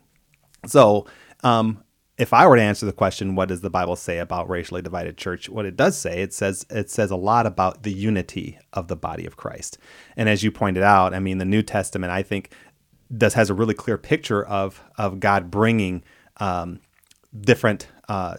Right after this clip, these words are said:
the, the, the Jews and the Gentiles. I mean, once the, once the door was open to the Gentiles, there's so many, uh, different cultures and ethnicities that were brought together. Now, old, in the Old Testament,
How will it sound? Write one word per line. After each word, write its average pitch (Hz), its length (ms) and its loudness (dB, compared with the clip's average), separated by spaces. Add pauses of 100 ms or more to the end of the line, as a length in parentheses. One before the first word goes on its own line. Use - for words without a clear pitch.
the, 131 160 -10
the, 110 140 -6
the 104 140 -4
Jews 123 200 10
and 110 80 2
the 101 60 4
Gentiles. 98 480 2
I - 20 -2
mean, 101 140 -2
once 107 160 0
the, 104 300 -4
once 113 220 -2
the - 120 -10
door 107 220 2
was 101 120 2
open 107 220 0
to 98 80 -4
the 92 100 -4
Gentiles, 90 460 -2
there's 87 160 -10
so 120 300 0
many, 104 340 0 (380)
uh, 95 180 2
different 98 380 -4
cultures 110 360 -2
and 104 120 -6
ethnicities 92 720 -4
that 87 160 -6
were 98 100 -4
brought 98 400 0
together. 95 400 -6
Now, 92 220 -6
old, 139 240 2
in 117 80 0
the 107 100 2
Old 196 220 4
Testament, 87 500 -6